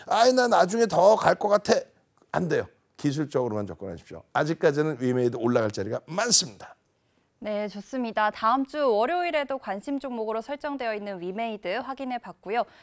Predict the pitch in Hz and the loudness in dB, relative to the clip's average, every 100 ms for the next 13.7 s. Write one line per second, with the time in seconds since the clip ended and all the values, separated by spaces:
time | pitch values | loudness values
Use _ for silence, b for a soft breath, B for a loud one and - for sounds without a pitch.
0 | B 247 320 339 285 240 302 285 277 427 | B -2 0 2 2 2 0 -2 -2 -2
1 | 403 240 269 - 294 277 262 247 262 269 | -2 -4 -6 -12 -10 -8 -4 -4 -4 -6
2 | 254 202 185 190 - 180 - 185 220 240 | -4 -2 -4 -6 -4 -4 -4 -4 0 0
3 | 196 185 247 339 254 226 311 330 - 277 | -2 -4 -2 0 0 -4 -8 -10 -8 -6
4 | 240 247 185 196 202 - 427 _ 440 453 | -6 -6 -6 -8 -8 -8 -8 _ -6 -4
5 | 392 381 302 277 269 240 226 185 208 202 | -6 -2 -2 -4 -6 -6 -6 -8 -6 -6
6 | 175 170 185 185 180 180 190 196 220 294 | -8 -10 -10 -12 -14 -12 -10 -10 -4 -4
7 | - B B B _ 254 285 - 403 277 | -6 B B B _ -6 -4 -4 -4 -2
8 | 294 277 - 427 453 494 440 349 269 - | 0 0 -2 -10 -8 -6 -4 -4 -4 -6
9 | 453 508 - 330 180 - - 185 175 220 | -8 -8 -4 -4 -4 -6 -10 -6 -2 -2
10 | 185 175 175 202 269 269 208 - 190 214 | -2 -6 -10 -8 -8 -10 -10 -10 -6 -6
11 | 240 226 - 214 240 247 - 175 196 180 | -6 -12 -10 -8 -6 -8 -8 -8 -8 -10
12 | 175 - 311 339 311 180 165 170 170 165 | -14 -16 -12 -10 -10 -10 -14 -14 -12 -14
13 | - 196 180 196 320 214 208 | -14 -14 -10 -6 -6 -6 -12